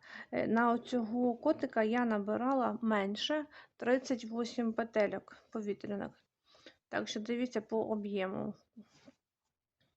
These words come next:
Так. На оцього котика я теж наберу тридцять вісім повітряних петельок.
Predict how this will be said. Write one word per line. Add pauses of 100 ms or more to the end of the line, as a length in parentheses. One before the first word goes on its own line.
(1700)
Так. (840)
На
оцього
котика (840)
я
теж (240)
наберу (140)
тридцять
вісім
повітряних
петельок.